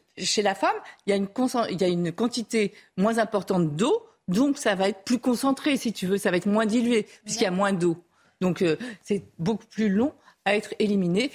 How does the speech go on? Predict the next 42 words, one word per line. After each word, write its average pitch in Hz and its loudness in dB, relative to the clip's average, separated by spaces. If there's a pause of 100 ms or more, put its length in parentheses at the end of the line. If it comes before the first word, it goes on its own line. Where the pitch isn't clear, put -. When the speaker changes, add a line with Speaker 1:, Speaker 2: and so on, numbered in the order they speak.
(140)
Speaker 1:
et 175 0
les 165 2
femmes 240 0
supportent - -6
moins 175 0
bien 180 -2 (240)
l'alcool 170 -2
que 156 -8
les 135 -6
hommes. 135 -12 (460)
Speaker 2:
Et 247 -6 (240)
quels 277 -2
sont 349 -10
les 247 -2
effets 294 -4 (300)
de 214 -4
l'alcool 240 -2
sur 233 -4
notre 240 -2
santé, 247 -4
du 220 -6
coup ? 220 -10
Qu'est-ce - -6
que 254 -6
ça 233 -2
a 262 0
comme, 208 -4
euh, 208 -4
répercussion ? 220 -4 (380)
Enfin, 196 0
du 208 -4
coup, 226 -8
pas 233 -2
de 220 -4
l'alcool, 247 0
mais 262 0
de 214 0
l'éthanol. 226 -2
Speaker 1:
Oui. 180 0 (320)
Alors, 175 2
déjà, 233 2 (220)
euh, 220 4